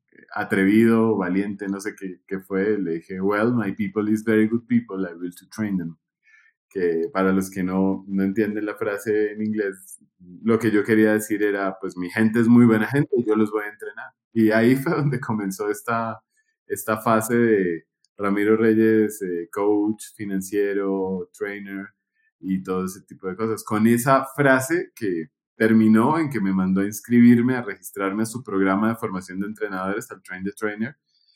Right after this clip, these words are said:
que por si acaso costaba treinta y cinco mil dólares. Y yo creo que todos se acuerdan cómo llegué yo a ese entrenamiento, ¿no? Con dinero prestado de todo el mundo,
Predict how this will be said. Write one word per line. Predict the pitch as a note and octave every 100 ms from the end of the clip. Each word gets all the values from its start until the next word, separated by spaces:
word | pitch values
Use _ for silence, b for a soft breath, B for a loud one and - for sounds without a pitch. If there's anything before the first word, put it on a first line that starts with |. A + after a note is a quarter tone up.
| _ _
que | - C3+
por | C#3+ C3
si | B2+ B2 A2+
acaso | A2 E3+ E3+ D#3+ D3 -
costaba | C3 B2 A2 A#2+
treinta | C3 B2 A#2+ A2+ G#2+
y | A2+
cinco | A2 A#2+ A2+ A2+ A2+
mil | A#2+ C3 C3
dólares. | C3 B2 F#2+ D#2 D#2+ - _ G2
Y | F#2
yo | G2
creo | G2 A2+ A2+
que |
todos | - G2+ G#2+
se | G#2+
acuerdan | G#2 G2+ G#2+ G#2+
cómo | A2 A2
llegué | G#2+ F#2+ G2
yo | G2
a |
ese | F#2+ A2
entrenamiento, | G#2+ F#2 F#2 A2+ A2 _
¿no? | _ -
Con | G2+
dinero | F#2+ F#2+ G#2
prestado | - - F#2+ G2 A2
de | A2
todo | F#2+
el | F#2+
mundo, | A#2+ A#2+ A2 G#2+ G#2+